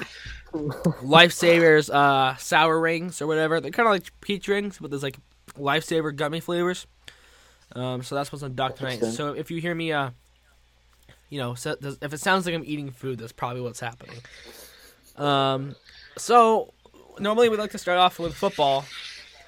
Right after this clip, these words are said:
Speaker 2: but tonight we're gonna have to change that
Speaker 1: Here's some bad
Speaker 2: because
Speaker 1: news.
Speaker 2: we have some news that we never thought we'd have to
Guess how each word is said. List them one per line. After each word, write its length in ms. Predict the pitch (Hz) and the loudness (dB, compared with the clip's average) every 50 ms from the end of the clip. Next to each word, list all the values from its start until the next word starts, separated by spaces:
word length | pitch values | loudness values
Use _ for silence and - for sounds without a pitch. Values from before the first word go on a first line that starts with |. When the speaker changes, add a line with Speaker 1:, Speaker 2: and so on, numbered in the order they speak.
| _ _ _ _ _ | _ _ _ _ _
Speaker 2:
but 280 | - 143 139 - _ | 0 0 0 0 _
tonight 360 | - 170 160 165 180 190 170 _ _ _ - - _ _ - | -10 -6 -4 -2 -2 -2 -4 _ _ _ -20 -20 _ _ -20
we're 240 | - 147 147 147 147 | -12 -10 -8 -8 -4
gonna 200 | 151 170 160 156 | -4 -4 -4 -6
have 100 | 151 147 | -8 -10
to 80 | - - | -14 -14
change 240 | - 175 185 190 | -10 -10 -10 -10
that 200 | 156 123 104 - _ _ _ _ _ _ _ _ _ _ _ _ _ - | -10 -12 -16 -16 _ _ _ _ _ _ _ _ _ _ _ _ _ -6
Speaker 1:
Here's 140 | 131 123 - | -6 -4 -2
some 60 | 127 | -2
bad 240 | 120 120 120 117 113 | 0 2 2 2 0
Speaker 2:
because 80 | 113 | 0
Speaker 1:
news. 340 | 113 110 107 110 117 - - _ _ _ _ _ _ _ _ _ _ _ _ _ _ _ _ _ _ _ _ _ _ _ _ _ _ _ _ _ _ _ _ _ _ _ _ _ 135 131 | -2 -4 -4 -6 -8 -12 -16 _ _ _ _ _ _ _ _ _ _ _ _ _ _ _ _ _ _ _ _ _ _ _ _ _ _ _ _ _ _ _ _ _ _ _ _ _ -20 -18
Speaker 2:
we 240 | - 143 165 190 202 | -10 -6 -4 -4 0
have 280 | 202 196 185 185 175 | 2 2 2 2 2
some 200 | - - 180 160 | 0 -6 -8 -6
news 400 | 151 156 165 165 160 156 156 - | -6 -8 -6 -6 -6 -8 -10 -10
that 300 | - 131 127 123 120 117 _ _ _ _ _ _ _ _ _ _ _ _ | -8 -8 -6 -6 -8 -10 _ _ _ _ _ _ _ _ _ _ _ _
we 140 | 135 135 131 | -14 -12 -8
never 220 | 139 147 147 143 | -8 -6 -8 -8
thought 240 | 131 - 143 131 120 | -8 -8 -8 -8 -6
we'd 100 | 120 123 123 | -8 -10 -10
have 140 | 131 113 - | -12 -14 -14
to 160 | - 113 110 | -18 -20 -20